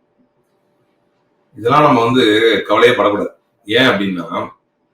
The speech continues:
மணிப்பூர் விவகாரம் இருக்குல்ல, மணிப்பூர் விவகாரத்தை ஒட்டி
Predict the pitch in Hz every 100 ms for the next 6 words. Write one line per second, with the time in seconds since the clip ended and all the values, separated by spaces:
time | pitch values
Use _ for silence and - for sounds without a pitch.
0 | _ _ _ _ 101 170 175 165 131 120
1 | 117 - 90 - 131 - - _ 90 139
2 | 139 147 - - 113 110 107 107 - 98
3 | - _ 95 - 110 92 101